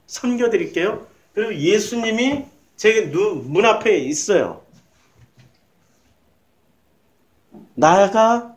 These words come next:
온 목적은 너에게 생명과 양식을 주러 왔어.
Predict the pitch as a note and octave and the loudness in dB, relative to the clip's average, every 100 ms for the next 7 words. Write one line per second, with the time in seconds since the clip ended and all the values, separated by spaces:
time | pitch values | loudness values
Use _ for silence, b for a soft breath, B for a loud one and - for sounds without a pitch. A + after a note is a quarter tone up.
0 | - D3 F#3 G3+ C#3 - D#3 D3+ A3+ A3 | -6 0 0 0 -4 -2 -4 -2 -4 -6
1 | - _ _ - C#3 E3+ F#3 G#3+ - A#3 | -16 _ _ -4 2 2 2 -4 -4 -4
2 | A3 G#3 F3+ B2 G#2+ A2+ D#3 A#2+ - _ | -2 -2 -2 -4 -6 -6 -8 -10 -14 _
3 | - _ _ _ _ _ _ - B2+ C3 | -20 _ _ _ _ _ _ -12 -8 -4
4 | F3 F#3+ G3 D#3+ D#3+ C3+ G2 - D#3 D3 | -4 -4 -12 -8 -6 -6 -8 -10 -10 -10
5 | - | -12